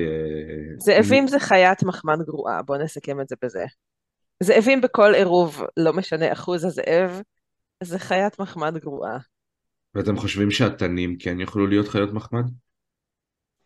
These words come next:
Speaker 2: אם הם מתבייתים, אז הם כבר לא תנים, הם לא חיית בר.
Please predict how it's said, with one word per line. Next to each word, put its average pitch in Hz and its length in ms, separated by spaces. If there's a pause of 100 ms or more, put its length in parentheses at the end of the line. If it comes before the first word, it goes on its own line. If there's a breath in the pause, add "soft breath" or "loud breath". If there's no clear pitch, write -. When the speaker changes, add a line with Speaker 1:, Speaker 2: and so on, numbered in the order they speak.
(540)
Speaker 2:
אם 180 120
הם 233 80
מתבייתים, 135 680
אז 135 140
הם 135 120
כבר 131 220
לא 127 200
תנים, 170 600 (200)
הם 151 140
לא 143 80
חיית 139 340
בר. 165 340